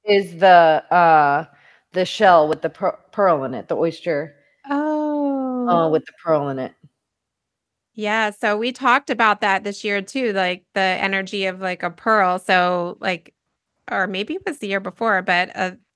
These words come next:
Speaker 2: that something's irritating. You need a little bit of irritation in something to create the pearl. Um, so, you know, you can't,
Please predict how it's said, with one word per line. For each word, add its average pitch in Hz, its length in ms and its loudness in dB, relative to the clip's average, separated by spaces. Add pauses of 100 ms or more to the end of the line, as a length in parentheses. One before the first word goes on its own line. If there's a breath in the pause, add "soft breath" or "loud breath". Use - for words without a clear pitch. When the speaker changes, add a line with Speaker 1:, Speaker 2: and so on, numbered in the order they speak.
Speaker 2:
that 202 300 -4
something's 233 560 -6
irritating. 202 840 -2 (680)
You 208 180 -8
need 220 160 -2
a 214 60 -2
little 202 180 -2
bit 196 160 -2
of 190 120 -4
irritation 190 920 -4
in 180 400 -8
something 180 400 -8
to 180 100 -10
create 180 640 -10
the 170 60 -14
pearl. 214 580 -4 (800)
Um, 180 480 -6
so, 175 640 -4 (360)
you 190 140 -8
know, 170 120 -4
you 175 140 -8
can't, 196 380 -12